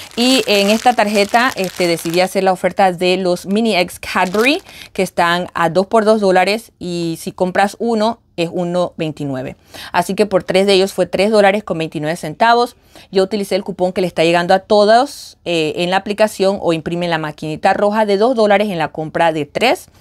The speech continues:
Eso bajó el total a un dólar veintinueve, pero por comprar dos productos participantes yo recibí el dólar de Extra Bucks haciendo los veintinueve centavos. Y muy bien,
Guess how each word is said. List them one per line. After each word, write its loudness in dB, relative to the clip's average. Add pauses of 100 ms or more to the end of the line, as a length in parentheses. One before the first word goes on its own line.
(340)
Eso 2
bajó 4
el 0
total -2
a -2
un -6
dólar 2
veintinueve, 0 (320)
pero 4
por -4
comprar 0
dos 2
productos -2
participantes -4
yo -2
recibí -4
el -2
dólar 2
de 4
Extra 0
Bucks -2 (220)
haciendo -8
los -4
veintinueve -4
centavos. -6
Y 0
muy 4
bien, 0